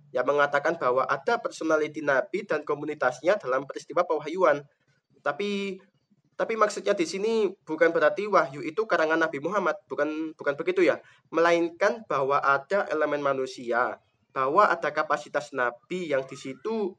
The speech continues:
untuk memudahkan Al-Quran dapat dipahami oleh manusia. Karena wahyu itu bersentuhan langsung dengan manusia dan masyarakat yang menjadi audiens pertama dari Al-Quran, yakni masyarakat Arab.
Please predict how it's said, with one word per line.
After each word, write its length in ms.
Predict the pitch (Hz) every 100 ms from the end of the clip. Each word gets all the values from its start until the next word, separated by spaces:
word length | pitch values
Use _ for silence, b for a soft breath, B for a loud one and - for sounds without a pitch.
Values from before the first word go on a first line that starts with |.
| -
untuk 320 | 160 175 190
memudahkan 640 | 170 170 165 143 170 175
Al-Quran 640 | 151 156 151 - 180 202 202
dapat 320 | 135 156 143
dipahami 480 | - 139 127 160 -
oleh 240 | 147 156
manusia. 560 | 127 135 131 185 139 127 b b b b _
Karena 320 | - 170 185
wahyu 320 | 233 202 175 160
itu 240 | 165 -
bersentuhan 420 | 180 160 151 160
langsung 460 | 151 135 - 196 196
dengan 240 | 143 131
manusia 680 | 131 135 123 143 143 202 208
dan 160 | - 123
masyarakat 560 | 123 135 135 135 180 160
yang 100 | 156
menjadi 380 | 131 127 123 135
audiens 380 | 135 139 160
pertama 480 | - 127 127 127 165
dari 160 | 170 120
Al-Quran, 480 | 123 - - 127 113 - - _ 131
yakni 240 | 123 165
masyarakat 580 | 156 127 139 123 151 151
Arab. 320 | 123 123 127